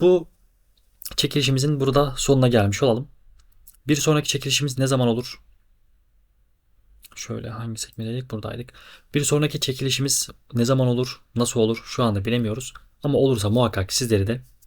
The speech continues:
bilgilendiririz arkadaşlar. Bugünlük bu kadar. Çıkan herkese tekrardan hayırlı olsun. İnşallah demiş ol,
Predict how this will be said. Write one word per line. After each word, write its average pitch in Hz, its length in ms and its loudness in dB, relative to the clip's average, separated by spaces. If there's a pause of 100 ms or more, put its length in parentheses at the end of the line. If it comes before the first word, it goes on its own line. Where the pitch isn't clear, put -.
bilgilendiririz 107 560 2
arkadaşlar. 107 500 -4 (1300)
Bugünlük 147 300 0
bu 143 60 -4
kadar. 135 380 -2 (840)
Çıkan 143 200 2
herkese 131 300 4
tekrardan 123 360 2
hayırlı 113 400 2
olsun. 127 360 -2 (560)
İnşallah 113 460 0 (100)
demiş 117 240 0
ol, 113 180 0